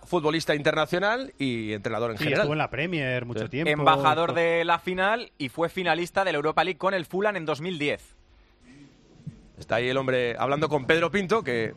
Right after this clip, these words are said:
Speaker 1: era responsable de comunicación de la uefa hasta hace unos años y ahora se ha quedado con el tema de la presentación de sorteos, que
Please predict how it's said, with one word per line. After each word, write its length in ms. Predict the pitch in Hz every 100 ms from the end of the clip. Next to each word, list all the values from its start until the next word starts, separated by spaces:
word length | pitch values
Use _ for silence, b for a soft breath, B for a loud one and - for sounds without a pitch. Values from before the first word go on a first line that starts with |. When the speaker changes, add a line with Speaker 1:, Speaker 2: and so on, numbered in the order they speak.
| - - -
Speaker 1:
era 160 | 147 165
responsable 440 | 170 170 165 160
de 60 | 156
comunicación 400 | 156 151 143 160
de 60 |
la 80 | 147
uefa 200 | 160 185
hasta 160 | 151 131
hace 300 | 143 143 143
unos 180 | 151
años 200 | 156 190
y 40 | 143
ahora 140 | 131
se 100 | 143
ha 20 | 143
quedado 240 | 143 143
con 160 | 143 139
el 80 |
tema 180 | 135 143
de 60 | 139
la 100 | 131
presentación 480 | 135 139 135 151 147
de 80 |
sorteos, 380 | 139 139 151 180
que 240 | 139 123